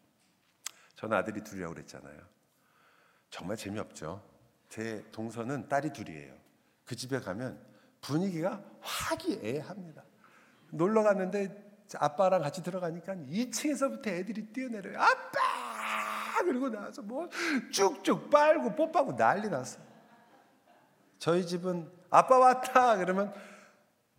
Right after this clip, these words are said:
정말 좋은 날은 방 안에서 "어, 왔어? <laughs> 하이, 아빠." 문 열고 내다보지도 않아요.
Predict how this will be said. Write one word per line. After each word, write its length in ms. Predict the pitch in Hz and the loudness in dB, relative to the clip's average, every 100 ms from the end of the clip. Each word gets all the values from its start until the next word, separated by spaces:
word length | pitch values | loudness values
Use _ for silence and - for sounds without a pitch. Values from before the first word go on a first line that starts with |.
| - | -6
정말 460 | - 214 285 302 - | 2 8 10 8 8
좋은 300 | 156 151 143 | 4 4 6
날은 380 | 120 117 92 - - - - | 4 2 -2 -10 -18 -20 -6
방 140 | - 120 | 2 4
안에서 380 | 110 101 110 - - - | 4 2 -2 -6 -10 4
"어, 80 | 165 254 302 302 294 - | 10 12 12 12 10 10
왔어? 480 | 185 - 339 311 330 - 214 - - - - - | 8 8 10 12 12 8 4 2 -6 -8 -10 -12
<laughs> 720 | - - - - - - - - | -14 -16 -18 -20 -20 -20 -20 0
하이, 300 | - 311 349 | 8 10 12
아빠." 460 | 285 269 - - 294 294 190 - - - - - _ _ _ _ | 10 8 8 8 8 6 0 -2 -14 -18 -20 -20 _ _ _ _
문 380 | 113 147 247 320 | -2 4 4 6
열고 300 | 135 135 208 | 6 4 2
내다보지도 640 | 120 117 147 123 107 123 262 | 2 4 4 2 0 -2 0
않아요. 460 | 165 127 233 151 | 0 -2 -4 -8